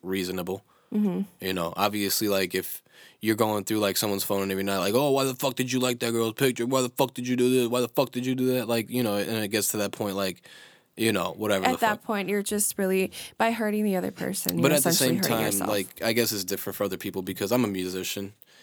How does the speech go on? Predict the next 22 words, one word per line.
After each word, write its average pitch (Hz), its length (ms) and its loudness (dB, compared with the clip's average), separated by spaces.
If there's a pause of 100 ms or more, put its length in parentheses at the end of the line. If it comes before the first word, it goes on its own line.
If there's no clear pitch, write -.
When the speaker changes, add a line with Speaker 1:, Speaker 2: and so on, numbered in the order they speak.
Speaker 2:
Mm-hmm. 220 180 -2
Speaker 1:
and 101 280 2
we're 104 180 2
also 101 260 0
trying 101 200 -4
to 98 80 -2
get 98 120 -2
into 87 180 -8
podcasting 101 680 -2
now. 107 160 2
Speaker 2:
Mm-hmm. 92 100 0
Speaker 1:
We're 95 80 0
also - 180 -4
be 95 80 -6
very 92 220 -2
big 92 200 -4
into, 92 280 -6
like, 92 180 -6
social 95 280 -8
media. 95 280 -2
So, 104 140 -4
like, 92 200 -2